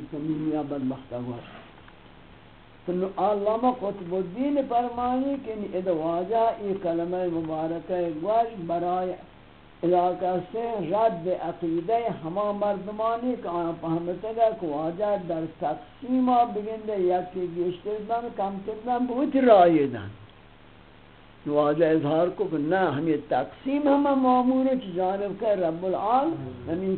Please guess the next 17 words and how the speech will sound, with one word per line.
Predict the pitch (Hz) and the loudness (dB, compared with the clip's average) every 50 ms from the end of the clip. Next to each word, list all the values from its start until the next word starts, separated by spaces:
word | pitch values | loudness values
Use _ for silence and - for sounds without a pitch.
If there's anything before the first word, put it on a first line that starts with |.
| - - - | -4 -6 -8
اشیاء | 165 - - 185 202 220 208 190 - | -8 -8 -8 -4 -2 -2 -2 0 0
ان | 254 262 277 - - 254 | 2 2 2 2 0 -4
کی | 254 226 | -6 -6
ملے، | 233 220 220 208 185 180 | -6 -4 -4 -4 -4 -4
آیا | - 170 185 196 202 190 202 226 | -4 -4 -4 -2 -4 -4 -4 -4
ان | 254 262 262 262 | -2 -2 -2 -2
کی | - 247 254 262 | -4 -4 -2 0
ملے، | 262 269 | 0 2
آیا | 247 226 226 226 220 - 240 | 2 2 2 0 -4 -4 0
ان | 254 254 240 - | 0 0 0 0
کی | 214 202 | -2 -4
ملے۔ | 190 185 175 170 151 131 - - - - - - - - - - - | -2 -2 0 -2 -2 -4 -6 -10 -14 -20 -20 -20 -20 -20 -20 -10 -6
تو | 208 185 | -2 0
لہذا | 185 185 185 214 226 233 233 220 202 196 170 160 - - - - - - 139 | 2 2 4 4 6 6 4 4 4 2 2 2 0 -4 -10 -18 -16 -10 -4
من | 151 185 226 214 196 | -2 -2 -2 0 2
وظیفہ | 180 175 190 180 196 220 220 - 247 | 4 4 4 2 0 -8 -8 -2 0
ہم | 247 247 220 220 214 | 2 2 2 2 0